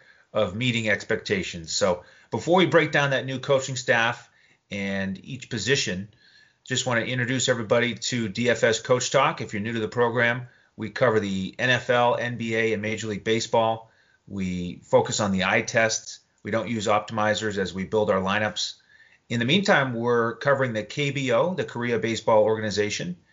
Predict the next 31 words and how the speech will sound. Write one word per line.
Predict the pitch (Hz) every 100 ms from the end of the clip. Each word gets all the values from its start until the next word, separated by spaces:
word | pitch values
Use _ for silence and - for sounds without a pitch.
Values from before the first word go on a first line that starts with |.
| _ _ -
So | - 127 120
if | 117
you're | 123
just, | 113 139 - -
uh, | 120 117
chilling | - - 160 156
this | 143 139
afternoon, | 147 143 139 143 147 147 147 143 - _ _ _ 104
uh, | 104 98 95 95 92 -
you | 104
know, |
hanging | 92 120 127 127
out | 131 113
without | 120 123
much | 127 120 -
to |
do | 107 123 123 123 -
at | 107
the | 107
barbecue, | 117 123 127 - 135 127 127 - _
check | - 170 214
out |
our | 170
website, | 143 160 143 110
D | 120 131
F | 131
S | 131
coach | - - 147 -
talk | - 135 127 -
dot | 117 107 -
com. | 147 147 123